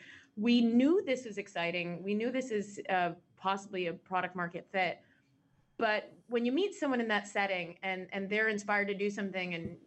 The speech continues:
it, it just really, it set us in a direction that I didn't think we expected going in. So that was a definite, um, who knows what kind of milk we'll be drinking in ten years, but, <laughs> um,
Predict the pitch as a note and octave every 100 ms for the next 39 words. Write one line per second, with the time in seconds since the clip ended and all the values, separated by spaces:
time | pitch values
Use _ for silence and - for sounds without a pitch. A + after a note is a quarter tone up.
0 | - - - A#3 A3 A#3 C4 G#3+ A#3+ A3
1 | G3 - E3 - - G#3 - A#3 A3+ A3+
2 | A3 G3+ G3 F#3 F#3 G3+ F3 E3+ F#3 F3+
3 | F3 E3+ D#3+ - E3+ E3+ F3 E3+ D#3+ D#3+
4 | D#3+ - - - _ - - F#3+ F#3 -
5 | A3+ B3 G#3+ G#3 G3+ F#3 - F#3+ F3+ E3+
6 | D#3 F#3+ - _ _ - - F#3+ B3+ A#3+
7 | B3 A#3 G#3+ - G#3+ G3 G3 G3+ F#3 F3
8 | F3 F3+ F3+ E3 D#3+ F3 E3 D#3+ D3+ -
9 | - C#3+ - - - - - _ A3 D4
10 | D4 D4 -